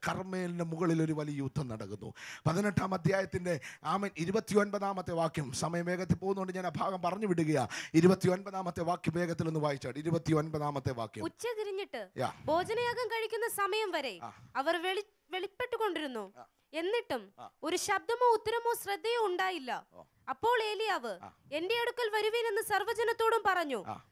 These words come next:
Speaker 2: സർവ്വജനവും അവന്റെ അടുക്കൽ ചേർന്നു.
Speaker 1: ഉച്ചവരെ ബാലിന്റെ ദൈവങ്ങളെ വിളിച്ചിട്ട് ഒരു ച-, ഒരു ഉത്തരമോ ഒരു ശബ്ദമോ ഉണ്ടാകാതെ വന്നപ്പോൾ, ഉച്ചതിരിഞ്ഞ് ഏലിയാവ്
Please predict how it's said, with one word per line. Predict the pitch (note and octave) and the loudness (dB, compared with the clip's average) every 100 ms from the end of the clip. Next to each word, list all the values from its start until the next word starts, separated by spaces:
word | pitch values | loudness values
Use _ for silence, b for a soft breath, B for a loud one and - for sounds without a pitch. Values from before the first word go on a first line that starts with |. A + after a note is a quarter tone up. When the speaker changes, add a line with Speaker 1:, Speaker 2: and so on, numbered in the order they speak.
| - | -6
Speaker 2:
സർവ്വജനവും | E4+ F4+ G#4 A4 A#4+ A#4+ A4 G#4 | 0 0 0 0 2 2 4 2
അവന്റെ | G#4+ G4+ | 2 0
അടുക്കൽ | G4 G#4+ A#4 | 0 -2 -4
ചേർന്നു. | - F#4+ F4 C#4 G3+ A3+ | -2 -2 -2 -2 -6 -8
Speaker 1:
ഉച്ചവരെ | - G3 F#3 F#3 | -8 -6 -4 -2
ബാലിന്റെ | F3+ F#3 G3+ G3+ | 0 0 0 -6
ദൈവങ്ങളെ | F#3+ G3+ G#3 G3+ G3+ | -6 -4 -4 -4 -4
വിളിച്ചിട്ട് | G3+ G#3+ - G3 | -4 -6 -8 -6
ഒരു | G#3 G3 | -6 -6
ച-, | - G3 B B B | -4 -4 B B B
ഒരു | E3 F#3+ | 2 2
ഉത്തരമോ | G3+ G#3+ G#3+ G#3 F#3+ C3 _ _ _ - | 2 -2 -2 -2 -4 -6 _ _ _ -4
ഒരു | F#3 | 0
ശബ്ദമോ | E3 F#3+ F3+ A3 G#3+ | 2 0 -2 -6 -6
ഉണ്ടാകാതെ | G#3 A3 G#3+ G#3 | -2 0 2 0
വന്നപ്പോൾ, | F#3+ D#3+ D3+ C3 G2 b b b b - | -2 -4 -2 0 -2 b b b b -2
ഉച്ചതിരിഞ്ഞ് | C3 E3 E3 E3 E3+ | 2 4 4 4 2
ഏലിയാവ് | F3+ E3+ E3+ E3+ E3 D3 | 2 2 2 2 2 0